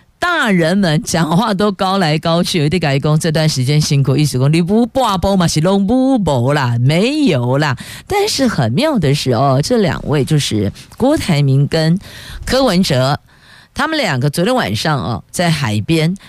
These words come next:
这个山盟海誓吗？哦，要加一个问号哦。这《联合报》在今天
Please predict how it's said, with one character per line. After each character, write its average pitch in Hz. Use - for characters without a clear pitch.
这 147
个 135
山 311
盟 233
海 180
誓 220
吗？ 208
哦， 131
要 165
加 180
一 180
个 156
问 185
号 190
哦。 160
这 226
《联 226
合 208
报》 196
在 190
今 196
天 202